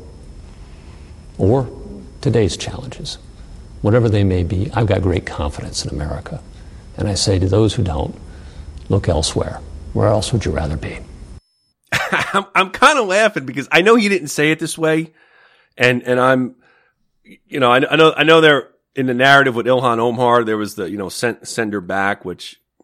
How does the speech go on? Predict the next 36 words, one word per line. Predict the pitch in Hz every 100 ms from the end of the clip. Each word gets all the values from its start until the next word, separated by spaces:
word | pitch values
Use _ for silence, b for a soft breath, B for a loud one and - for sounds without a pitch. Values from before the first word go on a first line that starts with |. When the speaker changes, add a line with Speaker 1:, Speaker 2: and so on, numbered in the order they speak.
| -
Speaker 2:
you | 214
know, |
I, | 175 190 214
I'm |
not | 240 226
a | 165
big, | 160
f-, | - - -
you | 160
know, | 90 -
I'm | 180
not | 214 - _ _
honestly | 151 151 139 131
the |
biggest | 92 120 104 -
fan | 120
of | 120
that | 123
narrative, | 131 127 127 120
truthfully. | - 123 - 131 127 b b b
But | -
I | 151
don't | 151
think | 123
the | -
president | 135 120 120
is | 117
either. | 113 113 117 120 - b b b b
But | - - 160 -
<laughs> | -
Justice | 175 - 269 311 302
Gorsuch | 302 359 381 - - 226
says | - 208 226
at | 302
the | 285 294
end, | 330 320 208 147